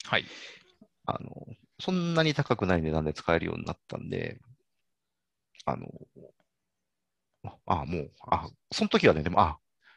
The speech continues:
Speaker 2: これはデジタルだなと思いましたね。
Speaker 1: うんうんうん。まあ、そうでしょうね。
Speaker 2: うん。
Speaker 1: うん。
Speaker 2: うん。だから、まあ、結局、いわゆるスクラップっていうものは、あんまりちゃんとやったことはない。
Speaker 1: うん。
Speaker 2: ないですね。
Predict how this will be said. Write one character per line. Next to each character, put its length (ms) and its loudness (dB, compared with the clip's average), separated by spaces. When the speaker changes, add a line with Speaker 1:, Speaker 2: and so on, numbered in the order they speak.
Speaker 2:
こ 120 -2
れ 60 6
は 140 6
デ 100 6
ジ 100 2
タ 80 4
ル 80 -2
だ 80 -2
な 160 6
と 80 -6
思 140 -4
い 20 -6
ま 80 -2
し 80 6
た 180 8
ね。 200 4
Speaker 1:
う 20 0
ん 40 2
う 40 4
ん 40 2
う 20 0
ん。 20 2
ま 80 4
あ、 20 4
そ 140 4
う 60 4
で 20 4
し 60 4
ょ 40 4
う 40 2
ね。 280 2
Speaker 2:
う 40 -8
ん。 440 -8
Speaker 1:
う 20 -2
ん。 20 -4
Speaker 2:
う 240 -12
ん。 80 -16
だ 160 2
か 80 4
ら、 120 4
ま 260 8
あ、 20 -16
結 160 -2
局、 360 -6
い 80 -6
わ 100 6
ゆ 80 6
る 60 4
ス 80 0
ク 120 2
ラ 80 6
ッ 120 -2
プ 80 -6
っ 20 -8
て 220 -8
い 40 2
う 60 2
も 140 0
の 640 -2
は、 300 4
あ 60 6
ん 120 2
ま 100 6
り 120 2
ち 100 -8
ゃ 60 4
ん 100 0
と 120 2
や 80 4
っ 60 -14
た 80 0
こ 120 -6
と 80 -6
は 80 0
な 140 -2
い。 180 -6
Speaker 1:
う 60 0
ん。 720 -2
Speaker 2:
な 120 -4
い 40 -4
で 60 -14
す 140 -16
ね。 120 -14